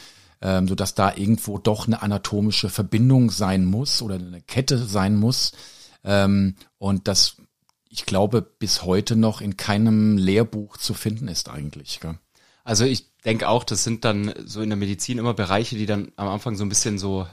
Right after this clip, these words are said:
Speaker 2: Paramedizin sind oder so ein bisschen, man hat davon gehört, aber es wird nicht so ernst genommen. Und dann dauert es immer einen längeren Zeitraum und dann irgendwann ist es Mainstream. So Sachen wie Schlaf, Atmung, solche Geschichten.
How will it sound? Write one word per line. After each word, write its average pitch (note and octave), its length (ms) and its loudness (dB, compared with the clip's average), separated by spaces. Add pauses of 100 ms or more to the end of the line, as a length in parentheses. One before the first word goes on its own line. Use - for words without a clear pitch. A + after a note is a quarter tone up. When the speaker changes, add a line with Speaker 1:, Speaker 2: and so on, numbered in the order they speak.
Speaker 2:
Paramedizin B2 800 -2
sind A#2 380 -2
oder G2+ 320 -2
so - 140 -2
ein G2+ 80 -2
bisschen, G#2 220 -4
man G2+ 120 0
hat G2+ 120 -6
davon G#2 240 -6
gehört, G2 340 -4
aber G2 100 -4
es - 140 -6
wird - 120 -16
nicht - 220 -10
so A2+ 200 -2
ernst A2+ 260 -2
genommen. A2 320 0 (440)
Und G2+ 200 -4
dann F#2+ 120 0
dauert F#2+ 300 2
es F#2+ 100 -2
immer F#2+ 380 0 (120)
einen G2 100 -16
längeren G2 320 -4
Zeitraum G2+ 420 -4
und G2 120 -4
dann G2 100 -2
irgendwann G2 340 -2
ist F#2+ 120 -4
es F#2 120 2
Mainstream. F#2 540 -4
So F2 100 -8
Sachen F#2 300 -6
wie F2+ 80 -6
Schlaf, F#2 500 -2
Atmung, F#2+ 460 -6
solche F#2 240 -12
Geschichten. F#2+ 480 -6